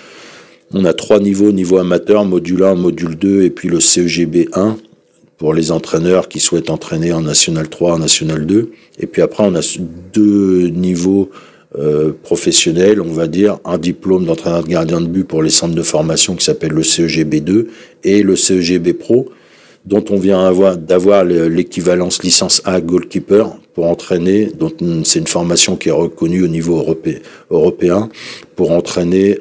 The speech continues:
en Europe. Et demain, ce sera un diplôme qui sera obligatoire pour, euh, être sur un banc de, de Ligue un et de Ligue deux.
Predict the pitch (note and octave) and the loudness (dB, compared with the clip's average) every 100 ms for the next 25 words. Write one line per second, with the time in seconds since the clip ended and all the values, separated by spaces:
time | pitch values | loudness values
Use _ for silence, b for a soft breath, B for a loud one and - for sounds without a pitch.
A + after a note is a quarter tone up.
0 | - F2+ F2 D#2 F#2 G#2+ - b b b | -4 -2 2 4 4 2 -4 b b b
1 | _ F#2 F#2 F2 F2 F2+ G2 F#2+ - E2 | _ -2 0 2 0 2 2 2 2 0
2 | - F2 D#2 F2 - G2 F#2 - - - | 0 -2 -2 -4 0 0 0 -2 0 0
3 | D#2 E2+ D#2+ - F#2 F#2 - C#2+ D#2 D3 | 0 0 0 0 0 0 -2 -4 -2 -2
4 | - - F2 F2 - F2 E2 D#2+ F2 F2 | -4 0 0 0 0 0 0 -2 0 0
5 | D#2+ D#2 D2+ D#2 E2 D#2+ E2 D#2+ F2 F2 | 0 0 0 -2 -2 0 -2 -2 0 0
6 | D#2 D#2+ - D#2 | -2 -6 -6 -8